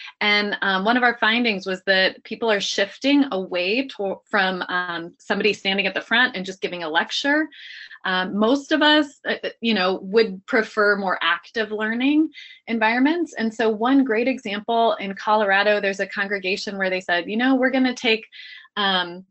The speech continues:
uh, the parents actually, when you sign up for confirmation, it's, like, a really big deal and a really serious thing." And they say, "Not only do you sign up, but your parent, one parent has to sign up with you, or a, or a guardian or a f-,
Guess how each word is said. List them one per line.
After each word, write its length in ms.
uh, 400
the 160
parents 420
actually, 460
when 200
you 60
sign 200
up 80
for 120
confirmation, 580
it's, 140
like, 140
a 60
really 240
big 180
deal 200
and 80
a 60
really 200
serious 320
thing." 240
And 100
they 80
say, 300
"Not 280
only 240
do 140
you 180
sign 240
up, 140
but 80
your 240
parent, 420
one 260
parent 280
has 200
to 80
sign 240
up 140
with 160
you, 140
or 320
a, 260
or 180
a 220
guardian 600
or 140
a 80
f-, 200